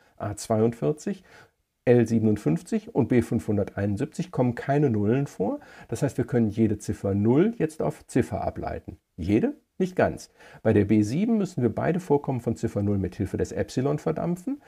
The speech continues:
bei der A zweiundvierzig und bei der L siebenundfünfzig jeweils eine,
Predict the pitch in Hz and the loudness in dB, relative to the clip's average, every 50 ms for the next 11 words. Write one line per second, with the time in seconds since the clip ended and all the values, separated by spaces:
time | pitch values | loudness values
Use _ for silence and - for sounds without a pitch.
0 | - - - _ - 120 113 107 - 104 98 - - 101 101 101 104 - - 156 | -20 -20 -10 _ 2 4 4 4 2 0 -4 -4 -4 -4 -2 -2 -2 0 0 0
1 | 175 175 - - 233 233 233 - - 110 - - 107 98 - - - 110 101 101 | 0 0 -2 -4 -4 -4 -4 -6 -8 -6 -2 -2 0 0 0 0 2 0 0 0
2 | 98 98 95 98 98 107 92 - - 113 117 120 - - - 110 - - 107 110 | 0 -2 -4 -4 -4 -6 -6 -2 -2 0 0 -2 -4 -8 -8 -6 -2 2 2 2
3 | 107 110 - - - 104 117 135 160 214 - | 2 0 -2 -4 -2 0 2 4 2 2 0